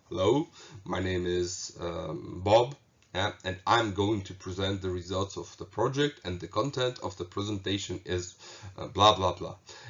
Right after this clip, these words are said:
And immediately after him, uh, the girl starts to speak.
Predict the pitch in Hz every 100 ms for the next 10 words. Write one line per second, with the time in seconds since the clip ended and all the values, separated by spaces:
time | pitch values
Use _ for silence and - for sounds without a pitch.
0 | 98 92 98 95 95 - - _ _ 101
1 | 127 143 - 95 95 90 - 92 113 170
2 | - - - 90 90 90 87 - 92 90
3 | 110 139 - 101 - - 156 170